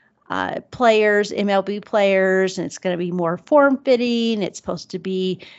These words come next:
easier. It's not like the cotton jerseys that, uh, Costanza,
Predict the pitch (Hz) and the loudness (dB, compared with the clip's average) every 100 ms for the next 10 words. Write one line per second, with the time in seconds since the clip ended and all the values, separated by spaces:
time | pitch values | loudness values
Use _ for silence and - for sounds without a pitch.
0 | _ _ 226 226 196 220 196 185 180 190 | _ _ -2 -2 -2 2 4 6 4 0
1 | - 214 208 202 190 - - 185 - 202 | -4 -2 0 0 -2 -10 0 0 0 -4
2 | 185 180 175 170 180 185 - 170 165 _ | -4 -4 -4 -6 -8 -10 -6 -6 -6 _
3 | - 185 156 151 143 - _ _ _ _ | -10 -6 -4 -4 -8 -16 _ _ _ _
4 | _ _ _ - 190 - 190 180 175 170 | _ _ _ -12 -10 -4 -2 0 0 2
5 | 170 | 0